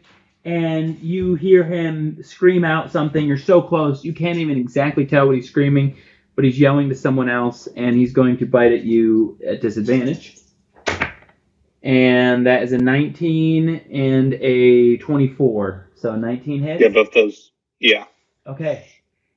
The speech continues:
Speaker 1: And so I'm guessing, did you say you have one hit point?
Speaker 2: Yeah, does he do at least that much?
Speaker 1: He does, uh,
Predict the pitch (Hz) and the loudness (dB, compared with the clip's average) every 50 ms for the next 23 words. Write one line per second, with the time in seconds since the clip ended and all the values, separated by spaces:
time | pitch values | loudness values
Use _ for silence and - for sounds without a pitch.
0 | _ _ _ 208 180 156 147 143 143 143 139 139 135 135 135 135 135 135 135 - | _ _ _ -14 -10 -8 -6 -6 -4 -4 -2 -2 0 0 0 0 0 -2 -4 -4
1 | - - 147 139 135 131 131 127 127 127 123 123 123 123 123 127 - 123 123 123 | -2 0 2 2 4 4 4 4 4 4 4 2 2 2 0 0 -2 -2 -2 -2
2 | 123 123 123 139 139 135 135 - 151 147 139 135 131 131 127 127 127 123 123 127 | -2 0 0 0 0 0 -2 0 0 0 2 2 2 2 2 0 0 -2 -6 -10
3 | - _ _ _ _ _ _ _ - 151 143 156 147 170 143 131 123 120 127 120 | -18 _ _ _ _ _ _ _ -8 -4 -4 0 2 4 6 6 6 4 2 2
4 | 127 131 139 147 143 143 151 147 147 - 165 160 165 - - _ _ _ _ _ | 2 4 4 2 2 2 0 -2 -4 -4 -4 -4 -6 -6 -10 _ _ _ _ _
5 | _ - - - - - _ _ _ _ _ _ _ _ 151 135 127 139 135 131 | _ -20 -20 -20 -20 -20 _ _ _ _ _ _ _ _ 0 2 4 4 6 4
6 | 127 123 123 - - 131 120 113 131 139 143 147 147 151 151 151 147 - _ _ | 4 2 -2 -2 -4 -6 -4 -2 0 0 2 2 2 2 0 -2 -4 -8 _ _
7 | _ _ _ _ _ _ _ _ _ _ _ - 127 127 113 135 135 131 - - | _ _ _ _ _ _ _ _ _ _ _ 0 0 0 2 0 -2 -4 -2 -2
8 | - 135 - 135 139 139 147 147 - - - - - - _ _ _ _ _ _ | -2 -2 0 -2 -4 -4 -6 -6 -8 -14 -18 -18 -20 -20 _ _ _ _ _ _
9 | _ _ _ _ _ _ 175 170 175 180 160 170 175 165 165 160 160 156 151 151 | _ _ _ _ _ _ -14 -10 -10 -8 -6 -6 -6 -6 -6 -4 -6 -6 -6 -8
10 | - - - - 156 156 151 147 147 147 147 143 143 143 143 139 139 | -12 -14 -10 -6 -4 -2 0 0 0 0 0 0 0 0 0 -2 -2